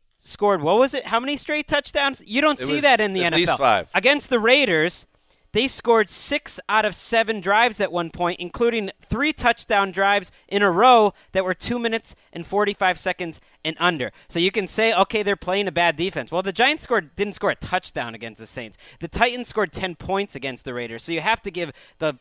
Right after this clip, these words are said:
Speaker 1: Falcons some credit. They have one of the most explosive offenses right now until proven otherwise.
Speaker 2: I, and I want to say Devonta Freeman looked incredible in this game.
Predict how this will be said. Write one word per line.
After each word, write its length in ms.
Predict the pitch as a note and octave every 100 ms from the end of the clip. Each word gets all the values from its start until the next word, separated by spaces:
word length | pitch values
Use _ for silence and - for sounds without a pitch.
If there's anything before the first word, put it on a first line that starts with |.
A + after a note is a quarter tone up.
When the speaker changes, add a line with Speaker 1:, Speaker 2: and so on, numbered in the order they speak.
| -
Speaker 1:
Falcons 380 | F#3 F#3 D3+ -
some 100 | B2
credit. 320 | F3+ F#3+ C#3+
They 120 | C#3+
have 180 | E3+ D#3
one 280 | C3 F3+ A3+
of 140 | E3+
the 160 | D3+ F#3
most 260 | F3 -
explosive 540 | C#3 - D#3 D#3+ D#3+ C3
offenses 600 | D#3 G3 C#3+ B2 B2+ A#2
right 160 | C3
now 180 | C3+ C#3
until 220 | D3+ E3
proven 320 | D#3+ F3+ F3+ F#3
otherwise. 420 | A#3+ C4 A#2+ F#2+
Speaker 2:
I, 160 | A2+ D#3+ -
and 120 | A2
I 100 | A#2+
want 220 | B2+ C#3 C#3
to 120 | A#2+
say 400 | - B2 G#2+ G#2
Devonta 400 | - A2+ B2+ C3
Freeman 240 | A#2+ A#2 G#2+
looked 280 | G#2 - - _
incredible 580 | G2 F2+ - B2+ A#2+ A2
in 80 | G2
this 160 | F2+ -
game. 380 | G2 F#2 F2+